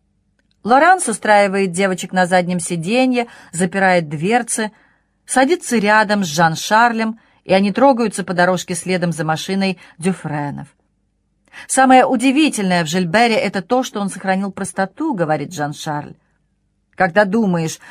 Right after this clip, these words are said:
о лежащей на нем ответственности, о его могуществе, ничуть не важничает. А зачем ему?» «Ты плохо к нему относишься, это понятно, но не будь несправедливой». «Да нет, почему?»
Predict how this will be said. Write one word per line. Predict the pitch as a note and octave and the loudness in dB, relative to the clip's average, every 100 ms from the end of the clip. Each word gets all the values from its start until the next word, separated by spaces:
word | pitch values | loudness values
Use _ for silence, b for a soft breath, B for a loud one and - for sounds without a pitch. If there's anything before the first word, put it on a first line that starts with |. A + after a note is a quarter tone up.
| B | B
о | E3 | -2
лежащей | E3+ E3 G#3 G3 F#3+ | 0 2 0 0 -4
на | F3 | -2
нем | F3 E3+ | 0 0
ответственности, | E3+ F3+ C4 - C4 B3+ C4 - A#3+ A#3 _ _ | 0 -2 -4 -4 -6 -6 -6 -8 -10 -10 _ _
о | - | -14
его | G#2 A2+ | -12 -10
могуществе, | B2+ C#3+ C3 F3 C4 C4+ - - - - _ _ _ _ _ _ _ _ _ _ - | -10 -10 -8 -6 -6 -8 -12 -20 -20 -20 _ _ _ _ _ _ _ _ _ _ -4
ничуть | G3 F3 C#4+ | -2 0 -2
не | F3+ C#3 | -2 -4
важничает. | D3+ G3+ G3+ G3+ - F#3+ F3+ B B B B B _ _ _ | 0 0 0 -8 -8 -10 -10 B B B B B _ _ _
А | F4 | -2
зачем | G4 F#4+ A4 | -2 -2 -2
ему?» | G#3 - - - _ _ _ _ _ _ _ _ _ _ _ _ _ _ | -2 -4 -14 -16 _ _ _ _ _ _ _ _ _ _ _ _ _ _
«Ты | C4+ | -2
плохо | C4 B3 A#3 | 2 -2 -2
к | G#3 | -4
нему | A#3 A3 | 2 4
относишься, | G#3+ B3 C4+ E3+ - E3+ | 2 0 -2 -2 -4 -4
это | E3 E3+ | -2 -2
понятно, | F#3 F#3 A#3 A#3+ F3+ D3 C#3 B B _ | 0 0 0 -2 -4 -6 -8 B B _
но | F3+ F3+ | 0 2
не | F3 G#3 | 2 0
будь | F#3 F#3 E3+ | 0 -2 -2
несправедливой». | D#3+ - D#3 D3+ C3 C3+ C3+ - - _ _ _ _ _ _ _ _ _ _ _ _ - | -6 -10 -10 -10 -10 -12 -12 -14 -20 _ _ _ _ _ _ _ _ _ _ _ _ -4
«Да | F3 | 2
нет, | A#3+ G#3 D3 - | 4 2 0 -6
почему?» | G3+ - D4+ F#3 - | -8 -6 -4 -4 -6